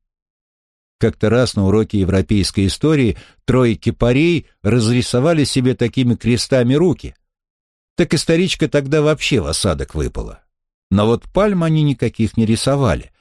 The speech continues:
это я помнила точно. А потом двое из них сцепились насчет того, куда нужно загибать концы этих крестов, когда рисуешь,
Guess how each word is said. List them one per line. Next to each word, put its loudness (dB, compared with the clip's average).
это 0
я 2
помнила 2
точно. -4
А 0
потом 2
двое 2
из -2
них 0
сцепились -2
насчет 0
того, 0
куда 2
нужно 2
загибать 0
концы 0
этих -6
крестов, 0
когда 0
рисуешь, -2